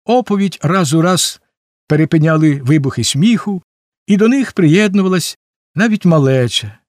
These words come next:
що тулилася на підлозі й по кутках. Та Сем і серед усього того гамору й веселощів зберігав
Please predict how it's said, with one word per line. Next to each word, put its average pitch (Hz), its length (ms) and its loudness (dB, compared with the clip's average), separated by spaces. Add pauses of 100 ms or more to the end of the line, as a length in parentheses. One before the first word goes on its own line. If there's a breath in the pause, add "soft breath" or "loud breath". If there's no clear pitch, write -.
що 127 320 -8
тулилася 131 760 -2
на 113 120 -2
підлозі 127 540 -6
й 113 40 -8
по 113 120 -10
кутках. 92 680 -12 (680)
Та 156 140 0
Сем 180 600 0 (300)
і 226 120 0
серед 214 320 0
усього 208 360 0
того 190 360 2
гамору 180 600 0
й 180 80 0
веселощів 165 920 0 (380)
зберігав 127 840 0